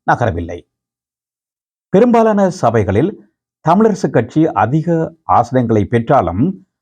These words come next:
அறுதி பெரும்பான்மை கிளிநொச்சி மாவட்ட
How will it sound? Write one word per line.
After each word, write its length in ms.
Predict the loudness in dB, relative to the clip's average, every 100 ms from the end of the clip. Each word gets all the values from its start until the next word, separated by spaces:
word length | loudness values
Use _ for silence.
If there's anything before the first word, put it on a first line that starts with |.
| _ -2
அறுதி 640 | 2 2 2 -2 -2 -6
பெரும்பான்மை 800 | -2 0 2 0 0 -2 -4 -10 _ _ _
கிளிநொச்சி 560 | 0 2 0 0 0 2
மாவட்ட 760 | 2 2 2 0 0 0 0